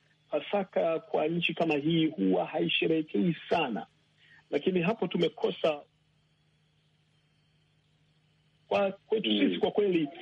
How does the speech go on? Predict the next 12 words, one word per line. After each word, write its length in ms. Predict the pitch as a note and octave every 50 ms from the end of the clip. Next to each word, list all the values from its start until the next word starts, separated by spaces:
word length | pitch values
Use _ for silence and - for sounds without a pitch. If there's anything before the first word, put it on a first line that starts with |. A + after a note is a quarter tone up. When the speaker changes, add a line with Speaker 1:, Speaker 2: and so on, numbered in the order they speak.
| - - - - -
Speaker 1:
ah, 160 | - D3 D3+
kanisa 320 | - E3+ E3 D#3 - F#3
langu 260 | F#3 F#3 F#3 F3 E3 D#3
hapa, 380 | F3 F3+ F3 - E3 D3+ C#3+ C#3+
sisi 640 | - - G3+ F#3+ - - F3+ E3+ F3 E3 D#3+ D#3+ -
jioni 500 | D3+ C3 C#3+ D3+ F3+ F#3+ F#3+ F#3 E3+ D#3+
tutakuwa 300 | - E3 D#3 - E3 D#3
na 80 | D3+
ibada, 540 | C#3 C3 C3+ C#3 C#3+ D3 D#3+ D#3+ E3 A#3 G#3 - _ _ _ _ _ -
ah, 320 | C#3+ C#3 C3+ C3+ C3 B2
kama 240 | - - D3 D3+ C#3+
kawaida 540 | - C#3+ C#3 C#3 D3 D#3+ E3 F3 F3+ F3